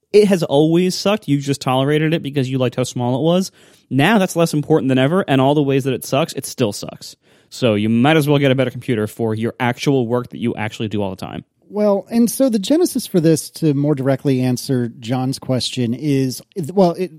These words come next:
Speaker 2: first, yes, you are correct. This is not at all the time for me to be spending money. Um, and you can tell, listeners, because of how many sponsors we have in this particular program today. But, uh, that being said,
Speaker 1: We'll get to that.
Speaker 2: there
Speaker 1: We'll
Speaker 2: is
Speaker 1: get to
Speaker 2: a,
Speaker 1: that.
Speaker 2: <laughs> there is a chance that,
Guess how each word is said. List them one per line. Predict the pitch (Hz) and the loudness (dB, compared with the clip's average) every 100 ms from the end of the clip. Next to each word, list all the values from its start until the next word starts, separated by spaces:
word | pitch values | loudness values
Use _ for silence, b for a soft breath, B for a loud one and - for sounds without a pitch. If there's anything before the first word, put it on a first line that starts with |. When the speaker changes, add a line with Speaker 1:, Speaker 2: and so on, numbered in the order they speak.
| 143 _ | -20 _
Speaker 2:
first, | - 214 208 - | 2 4 4 0
yes, | 113 139 127 117 - | 0 2 2 0 0
you | 135 | 0
are | |
correct. | 113 131 123 - | 0 0 0 0
This | 135 | -2
is | 127 | -2
not | 117 131 | -2 -2
at | 113 | -2
all | 113 | -4
the | 101 | -4
time | 123 107 101 98 | -6 -4 -6 -10
for | - 123 | -4 -2
me | 113 | -2
to | 107 | -2
be | |
spending | 110 - 113 107 | -6 -4 -2 -2
money. | 110 104 101 b b - | -2 -4 -8 b b -2
Um, | 135 120 113 104 104 - _ _ _ | 0 2 0 -4 -8 -16 _ _ _
and | 170 139 139 139 127 | 0 4 4 4 4
you | 165 | 2
can | 202 | 2
tell, | 202 302 | 2 2
listeners, | 208 - 165 175 | 2 2 0 -2
because | 196 190 180 | -2 0 0
of | 175 | 0
how | 190 | 0
many | 202 | 2
sponsors | 185 254 269 135 | 0 -2 -4 -2
we | 123 | 0
have | 120 | 0
in | 117 | -2
this | - | -4
particular | 117 120 107 | -4 -2 0
program | 131 113 107 | 0 0 -2
today. | 98 117 107 104 B B - | -4 -4 -4 -8 B B 2
But, | 165 220 | 6 8
uh, | 208 196 | 8 6
that | 185 254 | 6 4
being | 247 214 | 4 4
said, | - 247 | 6 6
Speaker 1:
We'll | 226 | 6
get | 233 | 4
to | 226 | 4
that. | 214 | 6
Speaker 2:
there | 220 | 6
Speaker 1:
We'll | 220 | 6
Speaker 2:
is | 214 | 4
Speaker 1:
get | 190 | 2
to | 156 | 2
Speaker 2:
a, | 180 _ _ _ 135 170 | 2 _ _ _ 4 6
Speaker 1:
that. | 160 175 190 | 6 6 6
Speaker 2:
<laughs> | |
there | 160 226 | 8 6
is | 214 | 6
a | 214 196 | 4 4
chance | - 190 190 202 214 - | 4 4 6 6 4 0
that, | 202 175 170 165 170 | 0 4 6 4 0